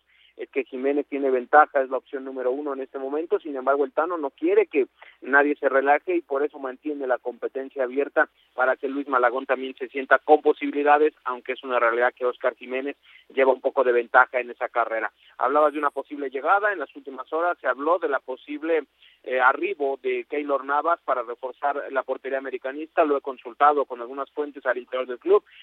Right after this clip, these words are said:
me dicen que no hay absolutamente nada, no hay ningún tipo de interés, ni tampoco ningún contacto para hacerse de los servicios del guardameta costarricense. Primero, no hay plazas de extranjeros donde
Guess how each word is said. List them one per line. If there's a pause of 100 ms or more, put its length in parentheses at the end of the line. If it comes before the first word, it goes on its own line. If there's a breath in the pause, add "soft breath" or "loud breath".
(100)
me
dicen
que
no
hay
absolutamente
nada,
no
hay
ningún
tipo
de
interés, (380 soft breath)
ni
tampoco
ningún
contacto
para
hacerse
de
los
servicios (220 soft breath)
del
guardameta
costarricense.
Primero,
no
hay
plazas
de
extranjeros
donde